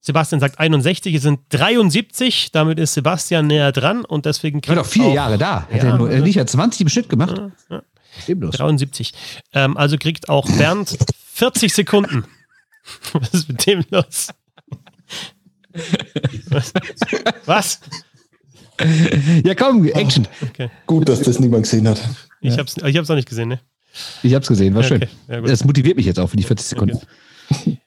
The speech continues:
Speaker 1: Läuft. Wer schoss das letzte Turniertor für Deutschland bei der W M zweitausendeinundzwanzig?
Speaker 2: Oh, das muss doch irgendwie,
Speaker 1: <laughs>
Speaker 2: äh, äh, äh, ich weiß nicht, fällt mir nicht ein, keine
Speaker 1: Wurde
Speaker 2: Ahnung.
Speaker 1: Steve Eiserman im N-H-L-Draft in der ersten Runde gezogen?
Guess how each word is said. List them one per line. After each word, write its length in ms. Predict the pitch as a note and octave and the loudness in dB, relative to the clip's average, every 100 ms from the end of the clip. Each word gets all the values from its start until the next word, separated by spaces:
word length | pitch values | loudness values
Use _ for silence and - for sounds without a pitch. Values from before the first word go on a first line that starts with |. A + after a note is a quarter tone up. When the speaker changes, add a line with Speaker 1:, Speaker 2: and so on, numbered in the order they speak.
| _ _ | _ _
Speaker 1:
Läuft. 460 | B2+ D3+ F3+ - - | 0 2 2 -2 -10
Wer 240 | B2+ G3+ | -2 2
schoss 180 | A#3 A#3 | 2 2
das 140 | F3+ D#3 | 2 2
letzte 260 | F#3+ - | 2 0
Turniertor 500 | D#3+ E3 G3+ - D3+ | 2 4 4 2 2
für 120 | C3+ | 2
Deutschland 420 | C3 E3 F3 C3+ B2 | 2 2 2 0 2
bei 100 | B2 | 0
der 120 | A#2 | 0
W 80 | C3 | 0
M 180 | C3+ | 0
zweitausendeinundzwanzig? 1080 | D3 C3+ C3 B2 B2+ C#3 A#2+ B2+ C3 - - - _ _ _ _ _ _ _ _ _ _ _ _ _ _ _ _ _ _ _ _ _ _ _ _ _ C#3 | 0 -2 -2 0 0 -2 -2 -6 -8 -10 -16 -18 _ _ _ _ _ _ _ _ _ _ _ _ _ _ _ _ _ _ _ _ _ _ _ _ _ 0
Speaker 2:
Oh, 480 | A#2+ G#2 G2 F2+ E2+ | 2 4 4 2 2
das 200 | F2 - | 0 0
muss 160 | G2+ - | 0 0
doch 120 | F#2+ | 0
irgendwie, 320 | G2 - - - - | 2 2 0 -6 -16
Speaker 1:
<laughs> 140 | - | -10
Speaker 2:
äh, 280 | A2+ G2+ B2+ | -2 0 2
äh, 640 | G2+ F2+ F2+ F2+ E2+ F2 | 2 2 2 2 2 2
äh, 40 | F2+ | 2
ich 100 | E2+ | 2
weiß 200 | B2+ F#2 | 2 2
nicht, 220 | F2+ - | 0 0
fällt 140 | D#3 | 0
mir 60 | C3 | 2
nicht 100 | A2 | 2
ein, 140 | F2 | 0
keine 160 | - A2+ | 2 4
Speaker 1:
Wurde 140 | A#3 | 4
Speaker 2:
Ahnung. 80 | A#3 | 2
Speaker 1:
Steve 260 | - G3 - | 2 0 0
Eiserman 480 | F#3 G3+ E3+ D3 D3 | 0 2 4 2 2
im 140 | C#3+ | 0
N-H-L-Draft 760 | D3 D3+ - E3+ D3+ C3+ B2+ - | 2 0 0 0 2 0 0 -2
in 80 | |
der 140 | C3+ - | -2 0
ersten 260 | D3 - | -2 -2
Runde 300 | C#3+ E3 D#3+ | 0 0 0
gezogen? 440 | A#2 - B2 G#2+ | 0 -2 -4 -6